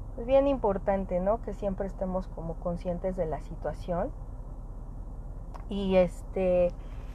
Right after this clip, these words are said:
y pues ya saben que, eh, siempre les comparto lo más que se pueda de, de información, siempre se las voy a compartir. Avísenme si me escucho bien, si estamos, este,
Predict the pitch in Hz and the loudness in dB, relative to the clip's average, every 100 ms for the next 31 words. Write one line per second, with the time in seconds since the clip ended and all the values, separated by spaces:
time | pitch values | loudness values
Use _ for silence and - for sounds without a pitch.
0 | - - 226 247 247 262 277 262 269 247 | -8 -8 8 10 12 10 10 6 6 4
1 | 240 220 226 247 262 220 202 196 - - | 6 8 8 8 6 2 4 6 6 0
2 | 214 - 240 233 196 - 185 180 - 208 | -6 0 0 2 -2 -4 -6 -2 6 8
3 | 220 - 240 254 320 214 190 185 196 - | 8 4 6 6 6 4 2 2 0 0
4 | 226 - 190 - 202 202 196 190 180 160 | -2 0 -2 8 12 12 12 6 6 0
5 | 160 - - - - - - 185 190 - | -4 -8 -10 -10 -12 -8 0 2 2 6
6 | 196 190 196 - 262 269 320 - 240 226 | 8 8 6 10 12 12 12 10 6 6
7 | 220 220 190 185 185 190 185 190 180 180 | 4 6 8 8 8 6 6 2 2 4
8 | 180 - 269 359 - - - - - - | 4 2 4 4 0 -12 -12 -12 -12 -10
9 | - - 220 247 302 285 269 247 - 214 | 0 8 10 12 12 12 12 10 6 2
10 | 196 - 233 - 240 208 240 247 262 269 | 2 2 -2 6 6 8 10 12 12 12
11 | 277 320 339 - 226 214 190 - - 214 | 12 8 2 -2 2 4 4 4 2 4
12 | 220 220 214 - 185 - - 190 185 180 | 6 8 6 2 -2 -4 4 8 10 12
13 | 170 180 | 10 6